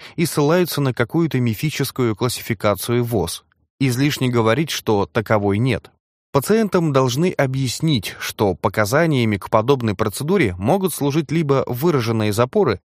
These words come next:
либо необходимость подготовки к операции на толстом кишечнике. Эта процедура может иметь осложнения, особенно при наличии заболеваний толстого кишечника. Вы и правда думаете, что нагнетание двух с половиной ведер воды в задний проход — безобидная процедура?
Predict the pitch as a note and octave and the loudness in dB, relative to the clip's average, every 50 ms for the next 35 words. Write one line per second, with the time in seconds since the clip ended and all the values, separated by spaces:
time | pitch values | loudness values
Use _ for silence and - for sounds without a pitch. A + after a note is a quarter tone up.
0 | _ _ _ - F3 G#3 G3+ F3 F#3+ E3+ E3+ D#3 B2+ - - C3+ D3 E3 F3 D#3 | _ _ _ 0 2 2 2 2 2 2 2 0 0 0 0 0 0 2 0 0
1 | C3 - - - C3 B2+ A#2+ B2 A#2 - F#3 F#3 - - C#3+ C3+ - D3+ - - | 0 -2 -2 -2 -2 0 0 0 0 0 0 -2 -2 -4 -6 -4 -4 -2 0 0
2 | G3 F3 C#3+ G#2+ F#2 - - F2+ E2 F2+ F#2+ G#2 F#2+ - B2+ A#2+ - - - A#2 | 0 2 2 0 0 -2 -4 -4 -2 -2 -2 -2 -2 -2 -2 -4 -2 -4 -4 -4
3 | - - E3 - D#3+ A#2 - - - D#2+ - - - - _ _ _ _ _ - | -2 -4 -2 0 -2 -2 -2 -4 -8 -10 -10 -12 -16 -20 _ _ _ _ _ 0
4 | E3 D3 E3 D3 D#3 D3+ D3+ - - D#3+ E3+ G3 F#3+ D#3+ B2 B2+ D#3 D#3+ D3 C3 | 2 2 2 2 2 0 0 0 0 0 0 2 2 2 2 2 0 0 0 0
5 | - B2+ B2+ C#3+ D#3 D3+ - - C3+ A#2+ - C3 B2+ A2+ G2+ A2 G#2 F#2+ F2+ F2 | 0 0 0 0 0 -2 -2 -4 -4 -2 0 0 -2 0 0 -2 -2 0 -2 -2
6 | E2+ - - - - A2+ G#2 - D3+ C#3+ C3+ B2 A#2 A2 - - A#2 A2+ A2 G#2+ | -4 -6 -10 -6 -6 -4 -2 0 0 0 2 0 0 0 0 0 0 2 2 0
7 | A2+ C3 B2 - - A#2+ A2+ G#2+ A2 G2 G2+ G#2 G#2 G2 B2 D3 D3+ B2 G#2 F#2 | 0 -2 -2 -2 -2 -2 0 0 0 0 0 0 2 2 2 2 2 0 -2 -2
8 | - - A#2 A2+ A2 - - A2 G#2+ G#2+ - C3+ C3 - D3 B2+ - - - E2+ | -2 -2 -2 -2 -2 -2 -4 -2 -2 -2 -4 -4 -4 -2 -2 -2 -2 -4 -6 -8
9 | - - - - _ _ _ _ _ _ - G2+ G#2+ B2 B2 A2+ - C3+ C#3 C3+ | -10 -10 -14 -16 _ _ _ _ _ _ -6 0 2 2 2 2 2 2 2 2
10 | C3 B2+ B2 B2 C3+ C#3 C#3 C3+ A#2+ G#2 - G#2 - - C3 B2+ B2 - - B2+ | 2 0 0 2 2 0 2 0 0 0 -2 -4 -4 -2 0 0 0 0 0 0
11 | B2+ A#2+ A2 B2 B2+ A#2 - C3 B2+ B2 A#2 A2+ A2 G#2 A#2 B2+ B2 - - - | -2 -2 -2 -2 -2 0 2 2 2 2 0 0 -2 -2 -2 -2 -2 -4 -4 -2
12 | A2 A2 A2 A2+ A#2+ A#2+ A#2+ A2+ G#2+ G2 A2+ A#2 G#2+ A2 G#2 G#2 G#2+ G#2 G#2 A2+ | 0 0 0 0 0 0 0 0 0 0 0 0 0 0 0 2 0 0 2 2
13 | A2+ A2 G2+ - A2 G#2 A2+ A#2 A2 G2+ A2 G#2 - G#2+ G#2 - - G#2+ G#2 - | 0 0 -2 -4 -4 0 0 0 0 0 -2 -2 -2 -2 -2 0 0 -2 -2 -2
14 | - A2 G2+ G2+ A#2+ A2 A#2+ A#2 A2+ A2+ A#2 G#2+ G2+ G#2+ G#2 G#2+ - A#2+ A#2+ - | -6 -8 -6 -4 -2 0 0 -2 0 -2 -4 -2 -2 -2 -2 -2 -2 -2 -2 -2
15 | - A#2+ A#2 D#3 G3+ G#3+ - | -2 -2 -2 -2 -2 -2 -4